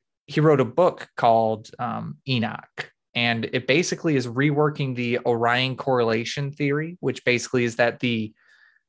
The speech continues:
the pyramids in Giza, along with the Sphinx, actually line up to the degree with the Orion constellation.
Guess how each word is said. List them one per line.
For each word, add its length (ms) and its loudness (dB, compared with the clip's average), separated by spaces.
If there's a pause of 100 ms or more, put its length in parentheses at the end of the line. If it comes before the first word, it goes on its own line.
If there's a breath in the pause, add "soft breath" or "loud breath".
(140)
the 640 2 (100)
pyramids 380 4
in 140 0
Giza, 480 0
along 360 2
with 220 -6
the 440 -4 (720)
Sphinx, 640 -2
actually 400 0
line 460 2
up 280 0 (600)
to 180 2
the 120 6
degree 720 0 (440)
with 340 4
the 220 0
Orion 480 2
constellation. 920 -10